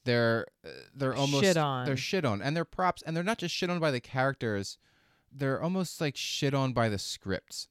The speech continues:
Speaker 2: Well, and I think this reminds me of what we were talking about at the beginning of the episode, where I said, if you're not really into spaghetti westerns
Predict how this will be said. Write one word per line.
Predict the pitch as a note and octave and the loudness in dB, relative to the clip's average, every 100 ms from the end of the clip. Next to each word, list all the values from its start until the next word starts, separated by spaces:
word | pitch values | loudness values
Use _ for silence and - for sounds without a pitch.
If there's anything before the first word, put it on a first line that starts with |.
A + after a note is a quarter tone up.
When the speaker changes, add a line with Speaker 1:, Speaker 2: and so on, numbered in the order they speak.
| _ _ - | _ _ -6
Speaker 2:
Well, | - C4+ | 4 6
and | A#3 C4 | 6 4
I | C4 | 2
think | - D#4 D#4+ | 0 -4 -4
this | A3+ C4 - - _ _ _ _ _ _ | -2 -2 -2 -8 _ _ _ _ _ _
reminds | - F#3 G#3 G#3 G#3 A3+ A3 | -10 -4 0 2 2 2 2
me | A#3 | 0
of | G3+ | 0
what | F3 | 0
we | G3+ | 0
were | |
talking | G3 F#3+ F#3+ | 0 -2 -2
about | F#3 F3 | -2 -2
at | E3+ | -2
the | |
beginning | D#3+ D#3 D#3 D3+ | -4 -2 -2 -2
of | C#3+ | -2
the | C#3+ | -2
episode, | C3+ D3 D3 B2+ | -4 -4 -4 -4
where | C#3+ C#3+ | 0 2
I | D3 | 2
said, | D#3+ F3 D#3 D3 | 2 0 0 0
if | D3+ - | -6 -8
you're | D#3+ | -2
not | F#3+ A3 | 0 2
really | G3+ G3 F3+ | 2 0 0
into | E3 E3 | -2 -4
spaghetti | D#3 - D#3 D3+ | -6 -4 -2 -2
westerns | D3 D#3 D#3 - D#3 D3 C#3+ C#3+ D3 - | 0 -2 -2 -2 -4 -2 -4 -6 -8 -10